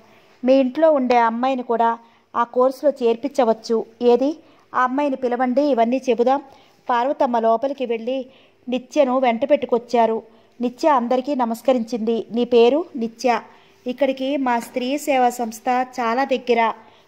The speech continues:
రేపు వచ్చి అక్కడ యాక్టివిటీస్ అన్నీ చూసి నువ్వు కావాలనుకున్న క్లాసులో చేరవచ్చు. అలాగే అసలు ఏమేమి నేర్పుతారు?" "ఎంబ్రాయిడరీ,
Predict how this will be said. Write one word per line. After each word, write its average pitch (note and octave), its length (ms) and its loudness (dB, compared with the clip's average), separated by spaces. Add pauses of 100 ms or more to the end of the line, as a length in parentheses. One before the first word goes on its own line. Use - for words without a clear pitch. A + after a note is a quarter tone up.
(120)
రేపు B3+ 240 2
వచ్చి A#3+ 400 0
అక్కడ B3+ 260 2
యాక్టివిటీస్ A#3 640 0
అన్నీ A#3+ 300 0
చూసి C4+ 400 -6 (400)
నువ్వు B3 180 0
కావాలనుకున్న B3+ 680 0
క్లాసులో A3+ 460 0 (100)
చేరవచ్చు. A#3 600 0 (400)
అలాగే B3 560 2
అసలు A3+ 240 -2
ఏమేమి A#3+ 440 2
నేర్పుతారు?" A#3+ 680 0 (420)
"ఎంబ్రాయిడరీ, A#3+ 800 2